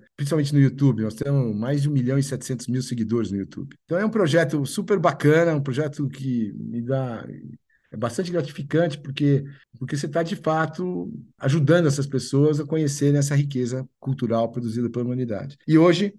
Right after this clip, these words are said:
é um projeto totalmente digital, super acessível, acho que é quarenta reais por mês, ah, e é um, você tem acesso a mais de trezentos cursos da casa, e como eu te disse,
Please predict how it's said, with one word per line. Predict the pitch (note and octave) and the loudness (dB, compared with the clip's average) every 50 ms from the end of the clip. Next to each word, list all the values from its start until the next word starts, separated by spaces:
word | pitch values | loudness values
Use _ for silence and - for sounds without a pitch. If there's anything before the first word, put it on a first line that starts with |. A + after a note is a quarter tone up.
| _ _ | _ _
é | - C3+ C#3+ | -4 -2 -2
um | D3 D3 | -2 -2
projeto | C#3 D#3+ D3 B2+ C3 C#3+ C#3+ - D#3 | 0 0 2 4 4 2 2 0 -2
totalmente | C#3+ D#3+ E3 D#3+ F3 E3 F3 E3 D3 | -4 -4 -4 -2 -2 -2 -2 -4 -4
digital, | D#3 D#3+ C#3+ - - C#3+ D3+ D#3+ D#3+ C#3 | -6 -6 -4 0 2 2 4 4 4 2
super | C#3 - E3 D#3+ D#3 | 0 -2 -6 -4 -4
acessível, | D#3 C#3+ C#3+ - - D3 - - C3 C#3 D3+ C#3+ G#2 G#2 G#2 - - C#2+ - - | -4 -4 -4 -6 -8 -8 -4 0 2 2 4 4 2 0 -2 -4 -6 -10 -16 -18
acho | - - - | -18 -16 -14
que | - | -14
é | - | -12
quarenta | - - B2 C3 C3+ C3+ A#2 | -8 -4 -4 -2 -2 -2 -2
reais | A#2 B2 A#2+ A#2+ A#2 | 0 0 -2 -2 -4
por | - G#2+ G#2 | -4 -4 -2
mês, | G2 A2+ B2+ C3 A#2 - - - - - | -2 0 0 0 -2 -4 -6 -12 -14 -12
ah, | G2+ G#2 A2 A2 G#2+ G#2 G2+ G2 F#2+ F#2 F2+ D#2 C#2+ - C2+ D#2 - | -8 -6 -6 -4 -6 -6 -6 -8 -8 -10 -10 -12 -12 -14 -14 -14 -10
e | - G#2 G#2 G#2+ G#2+ G#2 G#2 G#2 G#2 G#2+ A2+ | -8 -4 -4 -2 -2 -2 -2 -2 -2 -2 -2
é | A#2+ A#2+ A#2+ A#2+ | -2 -2 -2 -2
um, | A#2+ A#2+ A#2+ A2+ | -2 -2 -2 -2
você | G#2+ - - | -2 -4 -4
tem | - - B2+ B2+ B2 A#2+ A#2 | -2 0 2 4 4 4 2
acesso | G#2+ G2+ - - - - - C3 B2 - - C3 | 0 -2 -4 -8 -8 -2 -2 0 0 0 0 0
a | A2+ A2 | 2 2
mais | A#2 C3+ C#3+ C#3 | 4 4 4 2
de | - - | 2 -2
trezentos | - - - A#2 G#2+ F2 F2+ A#2+ C3 B2+ - - | -6 -6 -4 -4 -2 0 2 2 2 2 0 -4
cursos | - G#2+ A2+ A#2 - - - F2+ | -4 -2 -2 -2 -2 -4 -6 -6
da | G#2+ F#2+ | -6 -6
casa, | - - A2 A2 A#2+ B2 A#2+ A2 F#2 G2 - - - _ - | -4 -4 -2 -2 0 0 -2 -2 -2 -6 -8 -10 -12 _ -6
e | G2+ G#2 | -4 -4
como | - - C#3 C#3 | 0 4 6 6
eu | C3+ | 6
te | C#3+ C#3+ B2 | 4 2 0
disse, | A#2+ C3 A#2 - A2+ G2+ | 0 0 0 0 -2 -6